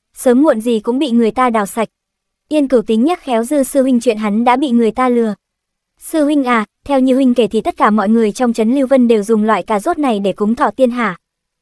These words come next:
Dư sư huynh gục gặc đầu, "Tất nhiên rồi." Yên Cửu hỏi tiếp, "Nếu nhà nào cũng dùng loại cà rốt này thì thọ tiên làm sao quyết định được hôm nay sẽ hiển linh ở nhà ai chứ?" Trường Ly vô cùng đồng ý với chàng, "Thứ ai cũng có chẳng khác nào chẳng ai có gì."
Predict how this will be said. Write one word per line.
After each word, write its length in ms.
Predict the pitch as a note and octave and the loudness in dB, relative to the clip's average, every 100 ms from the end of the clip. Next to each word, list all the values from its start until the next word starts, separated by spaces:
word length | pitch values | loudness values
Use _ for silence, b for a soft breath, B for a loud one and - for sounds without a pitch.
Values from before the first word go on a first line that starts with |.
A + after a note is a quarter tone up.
| _ _ - | _ _ -8
Dư 200 | D4+ C#4+ | -2 -2
sư 200 | - C#4+ | 0 0
huynh 180 | C#4+ B3 | 2 2
gục 160 | A3+ | 2
gặc 160 | A3+ G#3+ | 0 0
đầu, 220 | A3+ G#3+ - - | 0 0 -4 -6
"Tất 140 | D#4+ | -4
nhiên 240 | D#4 C#4 A#3 | 0 2 2
rồi." 280 | A#3 G#3+ - _ _ | 0 -2 -4 _ _
Yên 200 | - D4+ | -4 -2
Cửu 160 | C4+ A#3 | 2 0
hỏi 200 | G#3+ G3 | 2 -2
tiếp, 220 | C#4+ F4 - - | 0 -4 -4 -2
"Nếu 200 | B3+ B3 | 0 2
nhà 180 | E4 C4 | 2 2
nào 240 | A#3 A3 | 2 0
cũng 200 | A3 C4 | 0 -2
dùng 180 | D4+ A3+ | 0 0
loại 200 | A3+ F3+ | 0 -2
cà 140 | A3 | -4
rốt 180 | G#3 E4+ | -2 -2
này 240 | C#4+ A3+ G#3 | -2 -2 -2
thì 120 | A3+ | -2
thọ 160 | A3 | -2
tiên 240 | G3 C4+ B3 | 2 2 2
làm 200 | A#3 G3 | 0 -2
sao 200 | C4 A#3+ | -2 -2
quyết 160 | E4+ | -2
định 200 | D4+ A3+ | -4 0
được 140 | G#3+ G#3 | 0 0
hôm 220 | C4 B3+ | 0 2
nay 200 | B3+ A#3 | 0 -2
sẽ 160 | A#3+ C4+ | -2 0
hiển 220 | C#4+ G3+ | 0 2
linh 160 | B3 | 0
ở 120 | A3+ G3+ | 0 -2
nhà 220 | G3 F#3+ | -2 -2
ai 180 | G3+ A#3 | -4 -6
chứ?" 260 | C4 D4 E4 _ _ _ _ _ _ - | -4 -4 -4 _ _ _ _ _ _ -2
Trường 220 | D4+ C4 | 2 2
Ly 240 | D4 D4 | 2 0
vô 140 | C4 C4+ | 0 2
cùng 200 | B3+ A3 | 2 2
đồng 140 | G#3+ | 0
ý 220 | F#3+ G#3+ | 0 -4
với 180 | A#3 C4 | 0 0
chàng, 300 | D#4 C4+ G#3 - | 0 -2 -2 -4
"Thứ 120 | A#3+ | -4
ai 220 | A#3+ C4 B3+ | 0 0 0
cũng 180 | B3+ | -2
có 140 | C4 B3 | 0 -2
chẳng 220 | D4+ G3+ | -2 -6
khác 180 | D#4 E4 | -4 -2
nào 200 | C4+ G#3 | -2 -2
chẳng 200 | A#3 F#3 | -4 -4
ai 180 | G#3 A3+ | -4 -4
có 140 | A#3 | -4
gì." 240 | C4+ B3+ | -2 -4